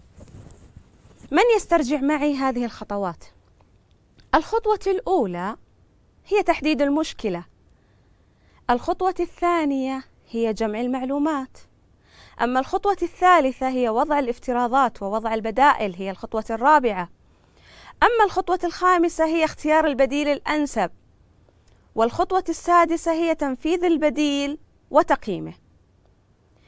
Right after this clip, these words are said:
مثال على عدم قدرة كفاءة الإدارة هي شراء بعض الآلات اللازمة للمشروع، أو مثلًا عندنا مالك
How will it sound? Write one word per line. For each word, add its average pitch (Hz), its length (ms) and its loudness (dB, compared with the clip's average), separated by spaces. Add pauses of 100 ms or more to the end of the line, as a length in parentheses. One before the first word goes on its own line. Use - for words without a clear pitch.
(760)
مثال 480 440 6
على 359 100 8
عدم 320 340 6
قدرة 247 460 2
كفاءة 285 460 2
الإدارة 311 580 0
هي 311 260 -2
شراء 294 480 2
بعض 285 280 2
الآلات 285 640 2
اللازمة 226 840 -2 (220)
للمشروع، 285 720 2 (140)
أو 226 180 0
مثلًا 254 480 -4
عندنا 285 360 0
مالك 240 480 0